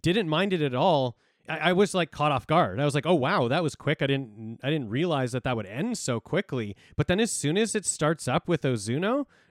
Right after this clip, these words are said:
or I'm like, "Oh, like, I get it now. Like, this is, we needed to get to this fight 'cause this is the real one that mattered. This guy's way better. This guy's so much better. It's gonna be much more of a challenge." I don't even,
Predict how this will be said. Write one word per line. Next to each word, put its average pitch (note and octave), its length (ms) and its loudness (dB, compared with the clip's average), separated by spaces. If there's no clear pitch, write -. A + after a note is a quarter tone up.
or C#3 280 -2
I'm E3+ 200 -2
like, D#3+ 320 0
"Oh, C3 300 0
like, C#3+ 360 -2
I D3 180 -2
get C#3+ 200 2
it A#2 120 -4
now. G#2+ 200 -8
Like, B2 220 -6
this D#3 200 0
is, B2+ 240 -2
we C#3 220 -2
needed D#3+ 240 0
to C#3+ 80 -4
get C3+ 160 0
to B2 80 -6
this C#3+ 300 0
fight A#2 240 -4
'cause G#2 180 -6
this C#3+ 240 -2
is A2 120 -10
the C3 100 -4
real A#2 240 -2
one A2+ 160 -2
that A#2 100 -8
mattered. A#2 320 -4
This D3 160 -2
guy's A2 220 -2
way A#2+ 280 2
better. G2 360 -6
This D#3 180 -2
guy's B2+ 480 -2
so E3 240 -2
much E3 200 -4
better. B2 160 -4
It's A#2+ 100 -8
gonna D3 120 -6
be C3 80 -4
much C#3 320 -6
more C#3+ 80 0
of A#2+ 60 -4
a B2 40 -6
challenge." B2 460 -6
I C#3+ 100 -4
don't D3+ 120 0
even, C3 240 -2